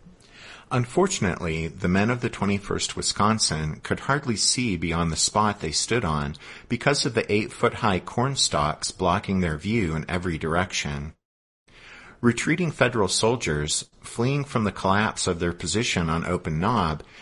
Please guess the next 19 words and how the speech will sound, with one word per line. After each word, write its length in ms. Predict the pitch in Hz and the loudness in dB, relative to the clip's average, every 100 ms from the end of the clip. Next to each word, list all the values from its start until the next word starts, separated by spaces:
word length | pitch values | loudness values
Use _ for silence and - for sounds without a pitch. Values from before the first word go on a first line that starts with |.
| - | -6
had 220 | - 110 | -4 -2
pushed 340 | - 175 175 - | 0 2 2 0
through 220 | 143 143 | -2 0
the 100 | 98 | -2
twenty-first 720 | - 113 110 - 104 92 - | 0 2 2 2 2 2 0
line, 540 | 104 123 95 76 78 - - | 0 0 0 0 -4 -10 -2
causing 440 | - 117 - 139 | 4 4 4 0
a 40 | 113 | 0
bit 200 | 104 92 | 2 2
of 120 | - | -2
chaos, 760 | - 131 90 78 80 - - - - - | -2 0 0 -2 0 0 0 -8 -20 -6
and 140 | - 123 | 0 2
Major 300 | 147 147 120 | 2 0 0
Schumacher 680 | - 156 160 87 87 85 | 0 0 2 2 0 -4
told 320 | - - 104 | -2 0 0
his 220 | 117 120 98 | 0 -2 2
nervous 440 | 95 101 123 - | 2 0 -2 0
men, 440 | 101 87 82 85 - _ _ | 2 2 0 -2 -8 _ _
quote, 440 | - 117 117 - | 2 4 4 2